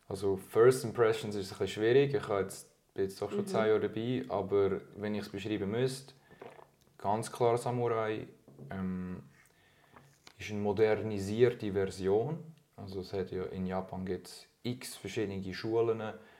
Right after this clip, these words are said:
Speaker 1: wo ihren Style machen, wo halt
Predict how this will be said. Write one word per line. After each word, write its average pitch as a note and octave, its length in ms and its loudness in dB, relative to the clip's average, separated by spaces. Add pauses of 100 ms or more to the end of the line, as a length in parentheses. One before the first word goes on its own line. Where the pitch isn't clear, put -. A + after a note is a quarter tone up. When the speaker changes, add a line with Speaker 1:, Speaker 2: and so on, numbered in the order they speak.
(140)
Speaker 1:
wo G2 120 2
ihren G2 200 4
Style G2+ 520 0
machen, G#2 640 0 (160)
wo F#2+ 180 0
halt F#2 420 -4